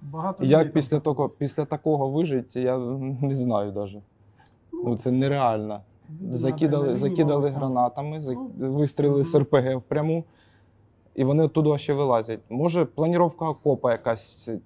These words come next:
Speaker 2: така цікава була, що ми не побачили.
Speaker 1: Да, ну він такий невеликий, новий цей
Speaker 2: Е,
Speaker 1: бліндаж.
Speaker 2: після,
Speaker 1: Мгм.
Speaker 2: після те того, от, е, як у нас затрьохсотило, е,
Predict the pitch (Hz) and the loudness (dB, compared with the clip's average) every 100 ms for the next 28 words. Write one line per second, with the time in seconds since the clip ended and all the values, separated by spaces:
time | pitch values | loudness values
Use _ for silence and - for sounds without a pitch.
0 | _ 131 120 117 - 123 127 117 117 117 | _ -4 0 -2 -2 -2 0 0 -2 -4
1 | 117 107 - 117 120 123 120 131 120 107 | -2 -4 -4 -6 -4 -4 -4 -2 -2 -4
2 | - - - _ - 151 175 160 170 254 | -8 -20 -20 _ -12 -8 -8 -8 -8 -8
3 | 254 254 254 240 254 262 151 151 147 143 | -8 -6 -6 -4 -4 -6 -6 -6 -6 -6
4 | - 127 139 139 143 135 175 175 175 151 | -2 -2 0 -4 -6 0 0 2 4 4
5 | 151 151 185 - 165 151 160 156 151 139 | 2 0 0 2 0 0 0 -2 -2 -2
6 | 135 127 120 _ _ 120 127 123 113 110 | -2 -2 -4 _ _ -6 -2 -2 -2 -2
7 | 98 - - 135 135 - - - 131 139 | -6 -8 -2 0 0 -4 -20 -8 0 2
8 | 127 - - - - 120 135 131 143 - | 0 -6 -20 -12 -8 0 0 2 0 2
9 | 147 123 127 120 113 - _ _ - _ | -2 0 0 0 -2 -8 _ _ -20 _
10 | - - - 131 127 117 | -20 -14 -4 0 2 0